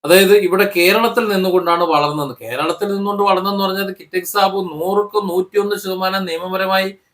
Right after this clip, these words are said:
പാലിച്ചതുകൊണ്ട് മാത്രമാണ്. കേസുകൾ കണ്ടമാനം വന്നല്ലോ, എന്തൊക്കെ വന്നു, അവിടെ കുഴിച്ചു, ഇവിടെ കുഴിച്ചു, അങ്ങോട്ട് വെള്ളം ഒഴുകുന്നു, ഇങ്ങോട്ട് വെള്ളം ഒഴുകുന്നു, തുണി കട്ട് ചെയ്യുന്നതിന്റെ വേസ്റ്റ് വെള്ളം ഒഴുകിയത്രേ. അങ്ങനെയൊക്കെയാണ് പറഞ്ഞത്, എന്തെല്ലാം പറഞ്ഞു.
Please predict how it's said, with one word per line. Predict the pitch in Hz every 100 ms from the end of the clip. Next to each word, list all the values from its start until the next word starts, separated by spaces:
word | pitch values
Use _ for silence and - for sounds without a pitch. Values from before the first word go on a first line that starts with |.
| _ _
പാലിച്ചതുകൊണ്ട് | 147 151 180 185 208 208 214
മാത്രമാണ്. | 208 190 208 202 160 - _ _ _ _ _ 139
കേസുകൾ | 160 185 208 220
കണ്ടമാനം | 226 214 - 226 233
വന്നല്ലോ, | 226 214 202
എന്തൊക്കെ | 147 135 147 175 175
വന്നു, | 196 196 190
അവിടെ | 165 175
കുഴിച്ചു, | 185 180 -
ഇവിടെ | 196 180 160
കുഴിച്ചു, | 170 180 180
അങ്ങോട്ട് | 190 156 165 185
വെള്ളം | 180 185
ഒഴുകുന്നു, | 180 175 180 180
ഇങ്ങോട്ട് | 160 170
വെള്ളം | 185 175
ഒഴുകുന്നു, | 175 170 175 180 _ _ _ 151
തുണി | 175 208
കട്ട് | 196 185
ചെയ്യുന്നതിന്റെ | 202 190 190 180 190
വേസ്റ്റ് | 180 175 170 196
വെള്ളം | 185 185 190
ഒഴുകിയത്രേ. | 170 156 151 147 113 - _ _ _ _ _ _ _ _ _ _ _ _
അങ്ങനെയൊക്കെയാണ് | 143 190 202 214
പറഞ്ഞത്, | 208 196 196 175
എന്തെല്ലാം | 143 139 156 165 175 190
പറഞ്ഞു. | 208 202 208